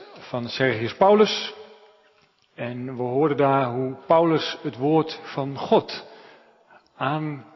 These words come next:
deze Romeinse bevelhebber, eh, verkondigde. Hoe dat woord van God werd dwarsgezeten door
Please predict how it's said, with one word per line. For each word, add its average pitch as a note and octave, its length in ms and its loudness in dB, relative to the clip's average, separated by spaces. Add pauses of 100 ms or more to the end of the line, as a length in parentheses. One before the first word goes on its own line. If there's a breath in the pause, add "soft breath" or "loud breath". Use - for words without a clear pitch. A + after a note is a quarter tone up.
(180)
deze C3 440 2
Romeinse B2 760 0 (500 loud breath)
bevelhebber, A#2 880 0 (380 loud breath)
eh, A2+ 120 -18
verkondigde. C#3 560 0 (720 soft breath)
Hoe C#3 220 -4
dat D#3+ 160 4
woord G#3 260 4
van D3+ 220 -2
God - 260 -2
werd D3 340 2
dwarsgezeten D#3 840 2
door C3 300 4